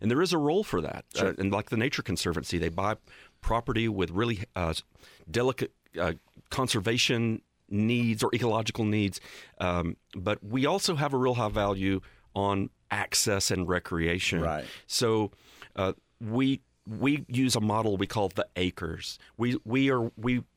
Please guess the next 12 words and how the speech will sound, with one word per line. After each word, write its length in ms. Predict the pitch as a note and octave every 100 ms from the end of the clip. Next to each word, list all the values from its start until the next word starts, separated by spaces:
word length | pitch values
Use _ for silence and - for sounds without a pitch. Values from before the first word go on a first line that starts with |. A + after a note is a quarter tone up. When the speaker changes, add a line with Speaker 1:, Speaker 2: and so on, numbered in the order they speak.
| -
Speaker 1:
prioritize 800 | - C#3 D#3+ E3 - B2+ A#2+ -
conservation 640 | - A#2+ G#2+ G#2+ G#2+ A2
on 140 | F#2+ F#2
land 320 | F#2 G2 F#2+
that 160 | F#2 E2+
is 180 | - - - _
either 480 | F#2 F#2 F2+ - C#3 - _ _ -
agricultural 920 | E2 D#2 D2+ F#2 F2 - A2+ F#3 F#3 _ _ _ _ _ _ _ _ -
or 140 | G#2+ A2
has 160 | G#2
some 260 | - - F2+ -
cultural 920 | - - C3+ C3 - F2+ F2+ B2+ F#3